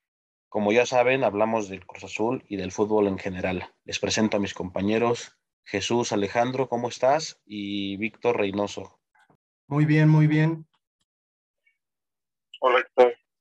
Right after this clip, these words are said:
Speaker 3: Buenos días, buenas noches. Bien, aquí estamos. Saludos.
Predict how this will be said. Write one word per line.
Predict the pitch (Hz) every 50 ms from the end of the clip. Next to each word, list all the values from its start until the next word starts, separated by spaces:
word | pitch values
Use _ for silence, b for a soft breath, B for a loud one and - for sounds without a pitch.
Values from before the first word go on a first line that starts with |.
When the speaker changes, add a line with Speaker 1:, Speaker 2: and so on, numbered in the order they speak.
| _ _
Speaker 3:
Buenos | - 123 120 117 117
días, | 120 123 127 120 - - - - - _ _
buenas | 117 113 110 113
noches. | 110 - - - 113 - - - - _ _ _ _ _ _ _
Bien, | - 117 123 123
aquí | 120 - 123 120 - _ _ _ _
estamos. | _ - 127 - - - - - _ _ _ _ _ _ _ _ _
Saludos. | - - - 104 107 110 113 - - -